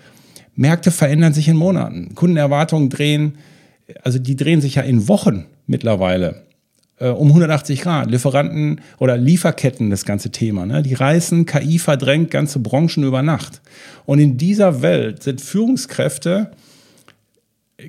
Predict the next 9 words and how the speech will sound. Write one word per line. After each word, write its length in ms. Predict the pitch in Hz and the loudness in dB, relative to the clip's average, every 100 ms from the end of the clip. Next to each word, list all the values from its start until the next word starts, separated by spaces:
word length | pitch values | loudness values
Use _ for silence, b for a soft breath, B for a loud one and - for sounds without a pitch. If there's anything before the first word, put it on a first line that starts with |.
| - | -12
quasi 580 | 131 139 151 151 147 117 | -2 0 2 2 0 0
so 180 | 135 127 | -2 2
noch 240 | 151 147 | 2 2
in 140 | 151 | 4
dem 100 | 143 | 6
Modus, 840 | 131 147 202 180 143 208 - - b b b b | 6 6 6 6 4 2 -2 -8 b b b b
ausgebildete 760 | - 160 175 147 131 170 165 160 | 0 2 4 2 4 2 2 0
Autobahnarchitekten, 1600 | 165 175 117 110 104 113 98 107 117 - 120 - 107 95 82 - | 0 0 0 0 0 -2 -4 -2 -2 -2 -4 -4 -6 -6 -8 -12
äh, 480 | - 104 98 95 | -8 -6 -4 -6